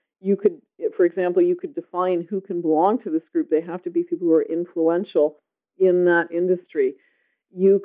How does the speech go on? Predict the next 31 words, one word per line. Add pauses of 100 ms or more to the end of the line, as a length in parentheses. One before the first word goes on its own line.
could,
um,
create
a
magazine
or
an
e-zine
or (100)
a
blog (480)
that
routinely (100)
hosts (180)
a
number
of
influential
people
posting
their
content (600)
to
your
blog. (480)
So
there
are
many
different
examples,